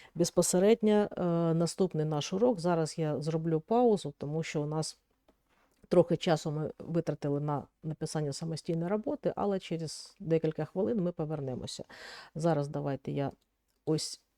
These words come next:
цю запис буду завершувати, но домашнє завдання я задам, я не можу це пропустити, а потім вже з конспектом розберемося. Дві задачі з цього разу є, але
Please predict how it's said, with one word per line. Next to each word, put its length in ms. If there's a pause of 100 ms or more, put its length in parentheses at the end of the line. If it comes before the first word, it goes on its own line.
(120)
цю 220
запис 400
буду 240
завершувати, 680
но 260
домашнє 400
завдання 360
я 120
задам, 480
я 100
не 100
можу 380 (200)
це 220
пропустити, 600
а 80
потім 360
вже 140
з 60
конспектом 540
розберемося. 600 (840)
Дві 260
задачі 420
з 60
цього 300
разу 240
є, 260
але 380